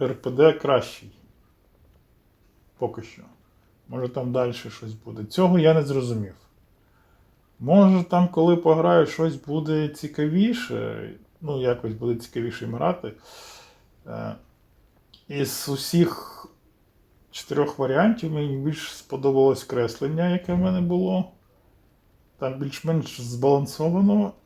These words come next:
і можна грати ним як штурмовою гвинтівкою, не дивлячись на те, що він такий, е, таке здорове доробло. От,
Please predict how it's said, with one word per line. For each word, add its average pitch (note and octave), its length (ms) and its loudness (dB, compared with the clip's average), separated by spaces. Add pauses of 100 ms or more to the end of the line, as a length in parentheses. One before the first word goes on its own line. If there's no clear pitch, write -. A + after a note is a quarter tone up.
(160)
і B2+ 760 -4 (640)
можна C3+ 360 -6
грати C#3 380 -4
ним C3 440 -10
як A#2 220 -6 (1120)
штурмовою B2+ 680 0
гвинтівкою, B2 680 -4
не A#2+ 140 -8
дивлячись B2 520 -6
на A#2 60 -12
те, C#3 160 -6
що B2 180 -12
він A#2 120 -8
такий, A2+ 420 -12 (640)
е, A2+ 260 -6
таке A2+ 280 -8
здорове A#2+ 480 2
доробло. B2+ 640 4 (1300)
От, F#2 280 -4